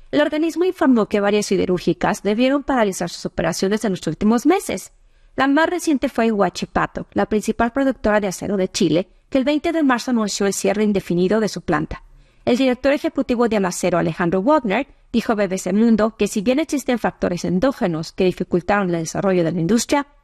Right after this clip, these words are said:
el gran problema lo generó el gigante asiático.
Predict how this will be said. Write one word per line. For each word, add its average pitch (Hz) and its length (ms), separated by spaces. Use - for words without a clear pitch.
el 247 120
gran 277 180
problema 240 640
lo 202 100
generó 175 500
el 190 100
gigante 170 380
asiático. - 500